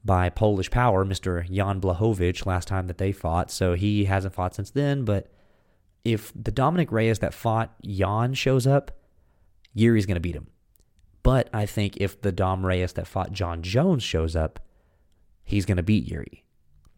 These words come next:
Either way, I think this is gonna be a really fun platform. I think the U F C and Sean Shelby did a really good job with setting this, uh, this matchup, because these are two guys that have a lot of star potential behind them.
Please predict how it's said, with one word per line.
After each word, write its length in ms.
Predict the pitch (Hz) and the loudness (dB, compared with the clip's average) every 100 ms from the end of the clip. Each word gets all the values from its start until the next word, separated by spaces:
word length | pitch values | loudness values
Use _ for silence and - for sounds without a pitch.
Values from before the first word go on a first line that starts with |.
| _ _ _ | _ _ _
Either 240 | 202 165 98 | 2 4 4
way, 400 | 85 85 90 - _ _ _ | 0 -2 -6 -12 _ _ _
I 100 | 104 | -4
think 180 | 113 98 | -2 -4
this 120 | 98 | -4
is 100 | 95 | -4
gonna 140 | 98 | -2
be 80 | 92 | 0
a 40 | 92 | 0
really 200 | 98 92 | 0 0
fun 600 | - - 95 98 98 101 _ _ _ - | -4 -6 -4 -2 -6 -10 _ _ _ -14
platform. 460 | - 98 - 92 113 | -8 -8 -6 -4 -2
I 60 | |
think 120 | 120 | -2
the 100 | 101 | -2
U 220 | 90 95 98 | -2 0 -2
F 80 | |
C 360 | - 107 98 - _ _ _ _ _ | 0 -2 -2 -4 _ _ _ _ _
and 120 | 87 | -10
Sean 240 | - 95 95 | -4 -4 -2
Shelby 300 | 98 90 92 | -2 -2 -2
did 120 | 87 | -2
a 40 | |
really 240 | 87 87 87 | -2 -2 -2
good 180 | 87 82 | -2 -2
job 340 | 90 85 82 | 0 0 0
with 140 | 87 - | -2 -2
setting 380 | 92 90 85 | 0 0 -2
this, 400 | 85 85 - - - | -2 -2 -4 -8 -6
uh, 260 | 85 82 82 | -2 0 -2
this 180 | - 90 | -4 -4
matchup, 460 | 92 90 - 95 - _ _ _ _ _ _ - | 0 0 2 0 -2 _ _ _ _ _ _ -6
because 300 | 107 107 92 | -4 -2 -2
these 160 | 110 113 | -2 -2
are 40 | |
two 220 | - 110 | -2 0
guys 300 | 98 90 95 | 2 2 0
that 100 | 87 | -2
have 180 | 82 90 | -4 -4
a 60 | 82 | -2
lot 240 | 85 85 | -2 -2
of 80 | 85 | -2
star 220 | 87 82 | -2 -2
potential 360 | - - 80 78 | -4 -8 -6 -6
behind 380 | 80 82 82 | -6 -6 -6
them. 220 | 87 87 | -6 -6